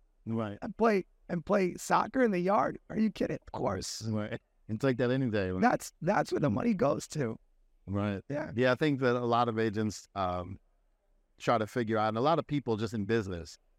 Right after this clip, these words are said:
Speaker 1: think of what, you know, what's the least I can do to, and get by? Or what's the least I, what's the minimum I have to do to make a profit? And I always challenge folks to, you know, "Well, what's the most you can do
Speaker 2: Right.
Speaker 1: and still make a"
Speaker 2: What's the most?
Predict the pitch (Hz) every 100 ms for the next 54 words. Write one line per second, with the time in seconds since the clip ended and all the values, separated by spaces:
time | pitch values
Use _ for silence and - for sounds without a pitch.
0 | _ - 131 117 110 92 - 98 95 113
1 | - 120 113 117 127 - 110 110 139 -
2 | 117 107 110 95 98 104 92 85 - _
3 | _ _ - 123 104 95 92 85 - _
4 | _ _ 113 113 117 95 98 90 80 76
5 | 104 120 139 143 127 165 - 131 123 135
6 | - 107 117 131 127 117 107 104 _ -
7 | 107 110 95 - 95 104 95 92 - 113
8 | 104 98 95 104 90 82 78 _ _ 104
9 | 107 123 143 131 113 - 117 110 104 -
10 | 107 98 110 101 107 135 113 113 151 -
11 | 160 123 165 - 117 98 90 85 78 -
12 | 185 220 - 110 - 110 101 98 190 190
13 | - 208 262